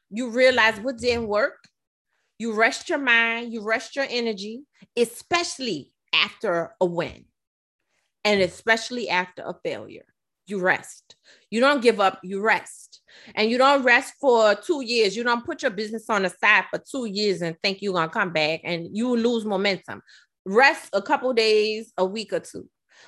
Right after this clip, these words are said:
Um, I have taken about thirty days off before, especially, like, after tax season. And be like, "Look at here, I'm tired, tired." Um, but it is a rest. And even in the rest, I might be planning. I might not be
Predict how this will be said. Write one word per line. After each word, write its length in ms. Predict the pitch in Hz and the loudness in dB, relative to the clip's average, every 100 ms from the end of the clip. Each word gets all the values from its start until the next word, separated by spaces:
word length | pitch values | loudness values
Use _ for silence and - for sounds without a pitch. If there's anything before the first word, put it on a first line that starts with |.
| - | -2
Um, 560 | 185 185 190 185 180 175 | 2 4 4 4 0 -2
I 120 | 214 | -2
have 340 | 262 254 - - - - | 0 0 0 -4 -16 -4
taken 540 | 294 220 226 202 196 | -2 -2 -2 -6 -6
about 600 | 170 175 170 165 165 - - | -4 0 2 2 0 -6 -4
thirty 240 | 196 185 175 | -2 -2 -2
days 260 | 175 165 | -2 -2
off 240 | 170 175 190 | -2 -4 -6
before, 340 | 196 - 208 | -12 -6 -4
especially, 500 | 190 - 226 - 208 | -2 -2 -2 -2 -8
like, 220 | 170 156 | -6 -4
after 300 | 165 165 - | -2 -4 -6
tax 380 | 165 233 220 - | -8 -4 -4 -8
season. 540 | - 240 214 226 233 269 _ - - - | -12 -12 -10 -12 -12 -14 _ -20 -20 -16
And 160 | - 170 | -10 -6
be 100 | 185 | -6
like, 240 | 165 151 | -6 -8
"Look 180 | 156 180 | -8 -10
at 80 | 196 | -10
here, 180 | 180 143 | -8 -10
I'm 240 | 131 156 | -10 -14
tired, 320 | - 143 139 - | -14 -14 -14 -16
tired." 1120 | - - _ _ _ - - 180 175 165 151 | -20 -20 _ _ _ -6 0 2 2 0 -4
Um, 180 | 151 175 _ _ _ - | -8 -14 _ _ _ 0
but 340 | 226 226 - - _ _ _ 180 - | 6 6 4 -4 _ _ _ -8 2
it 180 | 226 233 | 2 4
is 160 | 208 | 0
a 100 | 202 | 0
rest. 320 | 180 214 170 185 | 2 2 2 -2
And 120 | 214 | -6
even 220 | 247 233 | -4 -2
in 100 | 214 | 0
the 100 | 196 | 2
rest, 240 | 202 226 - | 2 0 0
I 100 | 208 | -2
might 240 | 196 180 | 0 -2
be 160 | 170 160 - | -2 -12 -6
planning. 540 | - 214 170 131 - - - _ | 0 2 0 -6 -18 -20 -20 _
I 60 | 214 | -2
might 220 | 202 214 | 2 2
not 160 | 220 208 | 2 0
be 260 | 214 202 | -8 -10